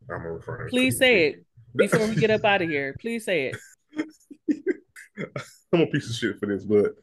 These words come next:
Speaker 1: <laughs> imagine some, imagine somebody with an ankle monitor on, on their leg trying to comfort you about postpartum.
Speaker 2: Yep.
Speaker 1: <laughs> Like, imagine she trying to give a pep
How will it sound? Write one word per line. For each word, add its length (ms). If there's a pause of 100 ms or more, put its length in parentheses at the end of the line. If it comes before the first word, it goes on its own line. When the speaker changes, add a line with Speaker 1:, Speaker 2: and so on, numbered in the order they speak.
(120)
Speaker 1:
<laughs> 260
imagine 360
some, 400 (360)
imagine 320
somebody 500
with 180 (220)
an 160
ankle 200
monitor 360
on, 260 (280)
on 200
their 160
leg 280
trying 200
to 80
comfort 400
you 120
about 360
postpartum. 560 (320)
Speaker 2:
Yep. 400
Speaker 1:
<laughs> 60 (540)
Like, 160
imagine 340
she 160
trying 200
to 60
give 120
a 80
pep 240